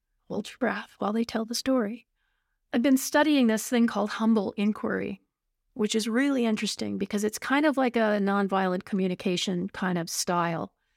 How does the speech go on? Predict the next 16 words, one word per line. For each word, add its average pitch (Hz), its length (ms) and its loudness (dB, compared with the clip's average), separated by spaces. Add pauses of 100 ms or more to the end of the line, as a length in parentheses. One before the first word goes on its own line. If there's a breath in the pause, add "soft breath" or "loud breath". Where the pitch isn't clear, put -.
(360)
but 214 100 2
it's 220 220 0
really 269 300 2
about 196 280 0
how 202 240 0
we 208 140 2
ask 226 340 -2
things. - 460 -12 (640)
And 208 360 0
I'm 208 100 2
not 240 220 0
putting 247 240 2
you 214 100 2
on 196 120 2
the 196 60 -2
spot, 202 440 -2